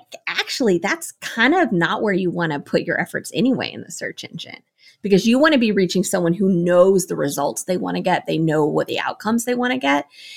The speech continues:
And so when I talk about S E O, I talk about it very much deep into understanding your audience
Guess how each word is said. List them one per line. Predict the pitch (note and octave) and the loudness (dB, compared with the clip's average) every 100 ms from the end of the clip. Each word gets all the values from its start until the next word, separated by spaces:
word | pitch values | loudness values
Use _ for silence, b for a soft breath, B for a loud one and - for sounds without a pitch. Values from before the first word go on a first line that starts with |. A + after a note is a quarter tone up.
| B - | B -4
And | A3 G3 | -4 -2
so | - A3+ G3+ | -2 0 2
when | G3 G#3 | 0 0
I | C4 | 2
talk | E4+ D#4 | 2 -2
about | A#3+ G#3 | 0 -2
S | - F#3 - | -2 -4 -2
E | F#3 | 0
O, | F3 - | 0 -2
I | F#3 A3+ B3 B3+ B3 A#3 b b - | -2 2 2 2 2 -2 b b -2
talk | G#3 | 0
about | F#3+ F3+ D#3+ | 2 2 0
it | - | -2
very | F3+ G#3 F#3+ | 0 2 2
much | F#3+ E3+ - - | 0 -4 -6 0
deep | A#3+ A#3+ - | 2 4 2
into | F#3 F3 - F#3 E3+ | 0 0 -2 -4 0
understanding | G3 F#3+ F3 - F3+ E3 | 0 0 -2 0 0 0
your | D#3 - | -2 -8
audience | - C#3+ G#3+ C4+ - - - | -10 -6 -2 -4 -6 -12 -12